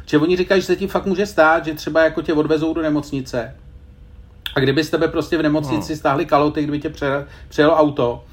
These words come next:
Speaker 1: a stáhli z tebe kalhoty a zjistili, že nemáš spodní prádlo, tak máš fakt průser.
Speaker 2: No právě, ty, ty radši, když máš zranění, tak řekáš, „Nechte mě, nechte mě umřít, hlavně mi nesundavejte kalhoty a nesnažte se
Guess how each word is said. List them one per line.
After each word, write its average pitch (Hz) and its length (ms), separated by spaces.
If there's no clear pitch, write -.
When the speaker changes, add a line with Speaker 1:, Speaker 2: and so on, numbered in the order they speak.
Speaker 1:
a 123 60
stáhli 143 280
z 143 60
tebe 160 160
kalhoty 151 380
a 151 40
zjistili, 147 400
že 156 100
nemáš 147 240
spodní 139 300
prádlo, 135 320
tak 139 140
máš 151 140
fakt 131 140
průser. 113 400
Speaker 2:
No 120 100
právě, 175 360
ty, 165 140
ty 156 180
radši, 165 260
když 170 240
máš 170 240
zranění, 151 480
tak 160 240
řekáš, 147 320
„Nechte 147 240
mě, 165 220
nechte 190 240
mě 175 120
umřít, 156 360
hlavně 160 240
mi 175 80
nesundavejte 170 600
kalhoty 165 480
a 170 60
nesnažte 156 440
se 170 260